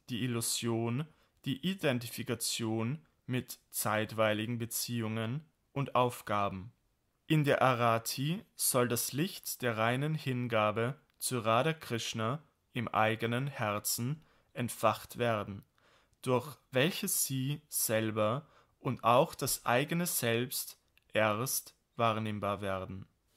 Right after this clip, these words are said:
Reine Hingabe wird im Bhakti Ras Amrita Sindhu definiert als das Tun, das ohne irgendwelche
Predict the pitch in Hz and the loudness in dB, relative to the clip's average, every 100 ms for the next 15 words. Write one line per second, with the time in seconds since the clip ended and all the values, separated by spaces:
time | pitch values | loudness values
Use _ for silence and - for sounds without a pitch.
0 | _ _ _ _ _ _ 135 123 143 180 | _ _ _ _ _ _ 0 4 4 4
1 | 190 135 123 120 117 107 123 131 160 _ | 0 -2 0 2 4 4 2 0 -2 _
2 | _ 135 127 110 - - 127 127 147 - | _ 0 0 -2 -6 -6 -2 0 0 -4
3 | 185 180 - - 123 113 113 - 123 117 | -6 -6 -8 -4 2 2 2 -4 -4 -2
4 | 123 120 117 - 120 120 113 123 165 - | -4 -2 -4 -2 -4 -4 -2 -2 -4 -8
5 | - 117 - 127 127 117 123 - - _ | -4 -4 -2 -4 0 0 0 -4 -12 _
6 | _ - 131 127 - 135 - - 156 180 | _ 0 2 2 0 0 -2 -2 0 2
7 | 208 220 - - 120 - - 151 185 - | 0 -2 -10 -2 0 0 2 2 2 2
8 | 135 120 131 120 113 113 113 120 117 | 2 2 2 0 0 0 -2 -4 -4